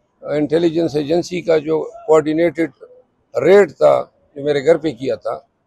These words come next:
उसको मैंने चैलेंज किया और इसमें हुकाम से अदालत ने रिपोर्ट भी तलब की है। अदालत ने मेरे घर में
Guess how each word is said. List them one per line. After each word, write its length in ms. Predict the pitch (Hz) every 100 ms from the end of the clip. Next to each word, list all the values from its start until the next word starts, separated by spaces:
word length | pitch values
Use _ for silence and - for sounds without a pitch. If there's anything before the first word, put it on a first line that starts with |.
| -
उसको 180 | -
मैंने 200 | 175 170
चैलेंज 340 | 143 170 180 170
किया 260 | 160 160 156 - _ _ _ _ _ _ _ _ -
और 260 | 139 147 -
इसमें 600 | 160 - 156 - - - - _ _ _ _ _ _ _ -
हुकाम 480 | 135 131 156 180
से 300 | 160 151 151
अदालत 440 | 151 147 151 156 143
ने 80 | 147
रिपोर्ट 340 | 135 156 165
भी 100 | 160
तलब 240 | 135 160
की 260 | 139 160 160
है। 200 | 147 135 _ _ _ _ _ _ _
अदालत 420 | - 156 190 202 196
ने 180 | 185 190
मेरे 260 | 180 180 175
घर 240 | 135 165
में 360 | 165 147 151